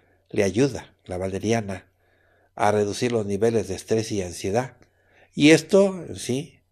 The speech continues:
pues, es lo que ayuda a reducir los síntomas de la gastritis nerviosa. También da alivio al dolor abdominal,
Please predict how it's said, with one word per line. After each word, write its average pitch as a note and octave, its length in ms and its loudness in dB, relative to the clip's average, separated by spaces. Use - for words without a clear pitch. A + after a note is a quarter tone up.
pues, G#2 220 -6
es A2 60 0
lo A#2 100 0
que A2 100 -4
ayuda A2+ 220 0
a G#2 60 -4
reducir F#2+ 360 -4
los G2 140 -2
síntomas G#2 420 -4
de F2+ 60 -8
la F2+ 100 -10
gastritis G#2+ 520 -8
nerviosa. F#2 720 0
También D#3+ 420 6
da C3 160 6
alivio C#3+ 320 10
al G#2+ 80 2
dolor A#2+ 220 2
abdominal, A2+ 760 -2